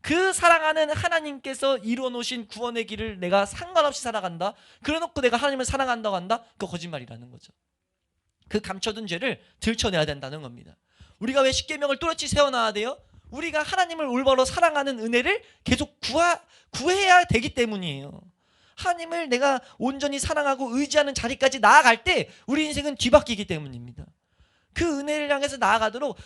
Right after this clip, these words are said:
조그만한 죄도 남기지 않도록 계속해서 은혜를 구하라는 거죠. 그 은혜를 구하는 것이 우리 교회에서 이 올바른 예배의 모습이라는 거예요. 그래서 그럼 어떻게 하면 이 죄와 싸울 수 있냐라고 했을 때 이 죄와 싸우는 적극적인 방법은요,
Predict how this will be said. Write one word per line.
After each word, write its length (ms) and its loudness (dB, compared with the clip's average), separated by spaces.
조그만한 640 0
죄도 340 -4
남기지 400 -2
않도록 400 -6
계속해서 480 -6
은혜를 340 -4
구하라는 440 -2
거죠. 200 -14
그 300 -2
은혜를 460 -2
구하는 440 -4
것이 380 -2
우리 240 -8
교회에서 720 0
이 80 -4
올바른 500 -2
예배의 300 0
모습이라는 580 -6
거예요. 380 -10
그래서 260 -4
그럼 160 -2
어떻게 340 0
하면 160 2
이 80 -6
죄와 160 4
싸울 260 4
수 120 -8
있냐라고 760 2
했을 240 -2
때 220 -2
이 240 -2
죄와 180 0
싸우는 400 2
적극적인 540 -2
방법은요, 560 -2